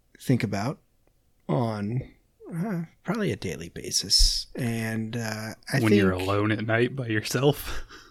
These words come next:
Speaker 1: Oh, yeah, we could go that way, too. <clears throat> But, um, it's a little film that we covered during our category of Macho Mania.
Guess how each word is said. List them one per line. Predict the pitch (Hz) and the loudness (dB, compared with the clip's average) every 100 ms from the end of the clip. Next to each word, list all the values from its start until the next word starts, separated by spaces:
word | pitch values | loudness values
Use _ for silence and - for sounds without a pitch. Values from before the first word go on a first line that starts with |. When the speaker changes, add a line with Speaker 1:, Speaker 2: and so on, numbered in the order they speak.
| - - | -12 -4
Speaker 1:
Oh, | 294 | 0
yeah, | 120 151 | 0 0
we | |
could | 185 | -2
go | - 123 | -4 -4
that | 101 | -2
way, | 101 | -4
too. | 101 - 175 - _ _ _ _ _ - - _ | -4 -4 -4 -8 _ _ _ _ _ -6 -6 _
<clears throat> | - 170 127 120 135 - - 135 | 8 10 8 4 0 -4 -4 2
But, | - 170 180 | 10 12 12
um, | 175 170 165 156 151 - _ - - - - - - _ _ _ _ _ _ _ - - - | 12 12 12 12 10 6 _ -20 -20 -14 -12 -12 -14 _ _ _ _ _ _ _ -18 -16 2
it's | 208 - | 4 8
a | |
little | 185 147 | 8 8
film | 120 135 143 143 143 139 139 135 - - 302 | 6 6 10 12 10 10 8 6 -2 -18 -10
that | 135 113 113 110 - - - _ _ | -2 2 2 2 -2 -8 -10 _ _
we | - 147 113 151 | -8 -4 2 4
covered | 147 - 131 117 117 113 110 120 - - _ _ _ _ _ _ _ - 160 | 4 4 6 6 2 0 -2 -4 -8 -10 _ _ _ _ _ _ _ -14 -4
during | 131 127 120 117 110 | 2 4 4 2 0
our | 110 113 110 | 0 -2 -4
category | - 127 120 110 120 113 110 107 | 0 2 2 2 2 4 4 2
of | 101 110 | -2 2
Macho | 113 117 143 - 143 131 | 4 4 4 8 8 8
Mania. | 117 117 110 87 58 - | 6 4 2 -2 -4 -8